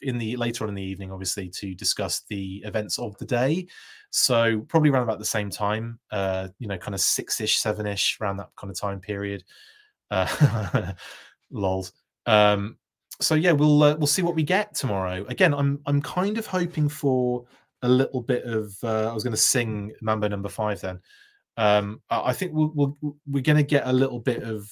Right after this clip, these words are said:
um, Erica in my life. Um, we're gonna get, like, um, a little bit of maybe Hasbro stuff. I think, like, and wh-, when I say a little bit of Hasbro stuff, I think we might get some renders like they did, uh, last year. I think that's a, that's a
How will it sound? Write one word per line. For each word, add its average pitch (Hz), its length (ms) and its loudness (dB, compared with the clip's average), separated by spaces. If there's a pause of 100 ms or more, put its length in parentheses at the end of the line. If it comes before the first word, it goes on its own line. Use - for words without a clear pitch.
um, 101 560 0 (240)
Erica 120 480 0 (220)
in 110 120 -2
my 107 280 -2
life. 117 540 -2 (260)
Um, 113 460 6 (140)
we're 131 140 -2
gonna 127 160 6
get, 123 260 -2
like, 113 400 -2
um, 107 520 0 (880)
a 123 60 2
little 143 340 6
bit 135 140 0
of 117 60 -6
maybe 104 240 -4
Hasbro 98 400 -6
stuff. - 380 -8 (260)
I 127 60 -2
think, 156 240 0
like, 147 180 8
and 147 180 6
wh-, 160 140 2
when 165 120 4
I - 20 4
say 160 160 4
a - 20 4
little 143 140 4
bit 123 120 -4
of 104 40 -8
Hasbro 107 300 -2
stuff, - 180 -6
I 113 80 0
think 127 220 -6
we 123 80 -4
might 113 280 -6
get - 260 -10
some 107 220 -4
renders 98 540 0
like 104 140 -2
they 101 80 -6
did, 95 400 -6 (580)
uh, 92 240 2
last 90 320 -2
year. 85 220 -8 (240)
I 113 60 0
think 127 160 -2
that's 117 180 -2
a, 110 60 -6
that's 113 300 -4
a - 80 -8